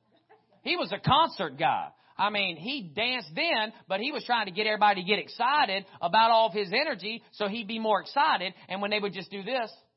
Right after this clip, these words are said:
then worship was like, pfft.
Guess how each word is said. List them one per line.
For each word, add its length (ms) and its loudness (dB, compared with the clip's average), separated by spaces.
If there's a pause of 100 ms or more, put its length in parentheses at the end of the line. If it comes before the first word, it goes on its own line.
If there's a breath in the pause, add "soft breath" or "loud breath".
(1200 soft breath)
then 300 -2 (180)
worship 440 4
was 100 -4
like, 200 4 (120)
pfft. 240 -6